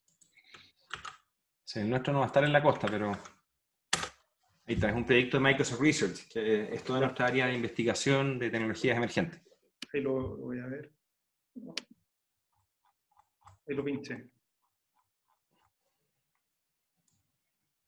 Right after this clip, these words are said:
Speaker 2: Oh, qué interesante todo lo que están haciendo.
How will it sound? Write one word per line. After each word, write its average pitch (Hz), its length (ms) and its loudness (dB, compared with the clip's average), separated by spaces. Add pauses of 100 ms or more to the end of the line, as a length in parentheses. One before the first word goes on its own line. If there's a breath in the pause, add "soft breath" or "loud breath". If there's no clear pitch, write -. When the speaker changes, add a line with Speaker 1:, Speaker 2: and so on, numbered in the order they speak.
(800)
Speaker 2:
Oh, 147 140 -4
qué 143 80 -4
interesante 143 500 0
todo 143 140 2
lo 139 80 2
que 139 60 -6
están 139 180 -6
haciendo. 117 380 -8